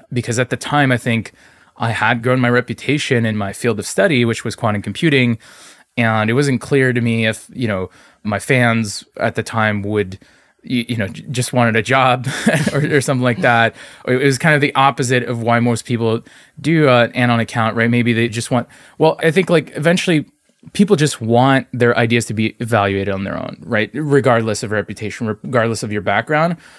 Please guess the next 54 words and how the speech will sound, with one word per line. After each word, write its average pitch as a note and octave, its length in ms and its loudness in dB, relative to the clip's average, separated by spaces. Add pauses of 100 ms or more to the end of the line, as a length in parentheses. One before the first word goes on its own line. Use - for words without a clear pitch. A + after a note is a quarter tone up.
(100)
For C3+ 160 2
me, D#3 300 4
it C#3+ 140 2
felt B2+ 320 0
like A2 400 0 (640)
I B2 80 2
wanted, A#2+ 360 2
it's - 160 -6
like A2 240 0
I A2+ 100 0
do A2+ 140 -4
the A2+ 100 0
analogy A2 320 0
of G#2 80 -4
New C3+ 200 2
Game A#2+ 240 2
Plus B2 280 -2
when B2 100 -2
you A#2+ 80 -2
have A#2 200 -4
beat B2 160 -4
the A#2+ 80 -8
video A#2+ 240 2
game, A2 280 0 (240)
you B2 40 -2
wanna A#2+ 160 2
restart B2+ 720 2
with, B2 200 -2
like, A#2 160 0
your A2+ 100 -2
knowledge A2+ 380 0
base A#2 240 -2
and A#2+ 60 -4
maybe A2+ 180 -2
some A2+ 180 -4
of A2 60 -2
your G#2+ 80 -4
gear, A2 440 0 (380)
but, A2 200 -4
like, G#2+ 160 -2
you're A2+ 80 0
restarting A2 440 0
the G2 60 -6
game. F2+ 300 -6
And G#2 100 -6
so A#2 140 -4
for A#2 160 -4
me, C#3 220 2
it C3 60 2
was B2 180 -2
like, A2+ 140 0
can B2 140 -4
I A#2 100 2
rebuild A2+ 920 0